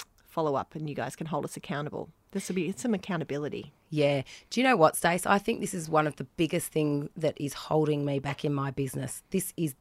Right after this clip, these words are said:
Speaker 2: the biggest thing that's
Speaker 1: Oh.
Speaker 2: holding me back in my business.
Speaker 1: See, I'm part of a, um, fabulous program called Studio Expansion Program, which is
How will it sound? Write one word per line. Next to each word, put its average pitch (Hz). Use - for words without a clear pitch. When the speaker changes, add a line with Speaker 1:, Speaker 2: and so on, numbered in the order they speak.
Speaker 2:
the 165
biggest 147
thing 131
that's 185
Speaker 1:
Oh. -
Speaker 2:
holding 160
me 151
back 143
in 147
my 143
business. -
Speaker 1:
See, 254
I'm 269
part 311
of 220
a, 185
um, 160
fabulous 170
program 160
called 147
Studio 165
Expansion 156
Program, 139
which 165
is 175